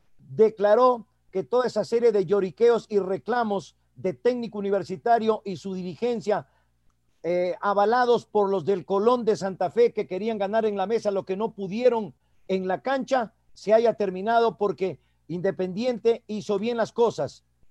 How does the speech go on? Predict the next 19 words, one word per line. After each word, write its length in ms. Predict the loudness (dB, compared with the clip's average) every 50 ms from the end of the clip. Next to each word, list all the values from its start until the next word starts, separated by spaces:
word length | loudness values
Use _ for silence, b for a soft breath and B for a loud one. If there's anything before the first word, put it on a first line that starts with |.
| -18 -6
Lo 160 | 0 2 2
llevaron 460 | 4 4 4 4 4 4 4 4 2 2
al 140 | 0 0
terreno 600 | 0 -2 -2 0 2 2 2 2 0 -2 -2 -4 -8 _ _ _ _ _ _ _
de 200 | -8 -2 0 2
la 160 | 2 2 2 2
parte 280 | 0 0 0 0 -2
administrativa 960 | -4 -2 -4 -4 -6 -6 -6 -4 -6 -6 -4 -4 -4 -2 0 0 0 0 -4 -8 _ _ _ _ _ _ _ 2
o 400 | 6 6 8 6 6 2 0 _ _ _ -2
al 200 | 2 2 4 4
escritorio 840 | 2 0 0 -4 -8 -8 -6 0 4 4 6 6 4 2 -2 -2 -4 -8
y 140 | -2 0
allí 300 | 0 0 0 0 -2 -2
también 420 | -2 -4 -6 -6 -4 -6 -6 -4 -4
les 160 | -4 -2 0
ganó 280 | 0 0 0 0 -2 -2
Independiente 640 | -4 -4 -2 -2 -2 -2 -4 -6 -6 -6 -6 -4 -4 -4
del 160 | -2 0 2
Valle 320 | 2 2 2 0 -6 -8